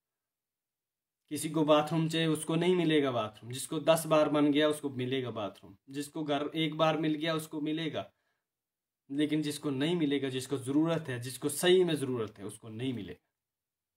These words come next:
और उसको भी मिलेगा जब वो पैसे देगा। ये जो माहौल बना के रखा है, इसको चेंज करने की ज़रूरत है। आवश्यकता हमें कि यार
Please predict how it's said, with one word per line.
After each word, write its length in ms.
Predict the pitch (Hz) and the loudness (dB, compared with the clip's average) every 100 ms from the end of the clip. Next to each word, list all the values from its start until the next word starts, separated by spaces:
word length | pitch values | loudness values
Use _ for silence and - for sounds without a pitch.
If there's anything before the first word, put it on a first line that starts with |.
| _ _ _ _ _ _ _ _ _ _ _ - | _ _ _ _ _ _ _ _ _ _ _ -2
और 160 | 156 | 2
उसको 320 | 196 185 233 233 | 2 2 4 4
भी 80 | |
मिलेगा 380 | 226 214 220 220 | 6 8 8 8
जब 160 | 196 190 | 4 2
वो 100 | 180 | 2
पैसे 340 | 160 151 131 | 4 2 0
देगा। 360 | 107 90 - _ _ _ _ _ _ _ _ _ _ _ _ _ _ _ _ _ _ _ _ 131 | -4 -8 -12 _ _ _ _ _ _ _ _ _ _ _ _ _ _ _ _ _ _ _ _ -12
ये 200 | 190 262 | -8 -6
जो 140 | 254 | -2
माहौल 380 | 214 143 165 208 | -2 2 4 4
बना 260 | 170 135 | 4 2
के 160 | 123 123 | 0 -4
रखा 260 | 113 - 147 | -6 -4 -4
है, 80 | |
इसको 200 | 180 - | -4 -6
चेंज 400 | 190 147 131 123 | -2 0 0 -2
करने 240 | 127 98 104 | -6 -8 -10
की 120 | 73 | -14
ज़रूरत 440 | 73 - _ _ | -20 -20 _ _
है। 60 | 147 | -4
आवश्यकता 540 | 190 - 196 - 220 | 0 0 0 0 0
हमें 240 | 185 196 202 | 2 -2 -4
कि 180 | 202 170 | 0 4
यार 260 | 175 175 | 4 4